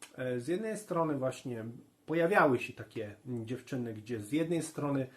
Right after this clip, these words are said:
były osobami, które miały, e, znały swoją wartość z punktu widzenia właśnie atrakcyjności tej fizyczność-,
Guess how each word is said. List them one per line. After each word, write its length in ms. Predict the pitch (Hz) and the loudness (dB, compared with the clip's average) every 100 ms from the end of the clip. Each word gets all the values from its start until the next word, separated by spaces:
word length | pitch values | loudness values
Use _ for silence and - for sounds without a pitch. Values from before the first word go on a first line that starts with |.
| - - _ | -20 -20 _
były 420 | 120 135 156 147 143 | -2 2 4 4 2
osobami, 560 | 131 135 123 143 139 | -4 -2 0 2 0
które 460 | 123 - 120 120 110 | -2 -6 -4 -2 -4
miały, 640 | 101 127 180 185 165 135 - _ _ - - | -4 0 4 6 4 2 -4 _ _ -14 -10
e, 260 | 123 120 113 | -4 -2 -2
znały 340 | 107 180 202 | 4 6 6
swoją 260 | 185 170 151 | 4 4 4
wartość 380 | 135 214 160 - | 4 4 0 -4
z 40 | |
punktu 340 | - 151 - 135 | -8 -8 -6 -6
widzenia 380 | 127 143 139 | -4 -2 0
właśnie 300 | 127 120 - | 0 -4 -6
atrakcyjności 1040 | - - 143 - 135 113 104 - 123 170 - - - - - | -10 -4 -6 -2 -4 -2 -6 -6 -2 -2 -2 -14 -20 -20 -12
tej 120 | 123 117 | -6 -4
fizyczność-, 800 | 143 117 120 - 113 113 - | -4 -8 -8 -8 -6 -6 -8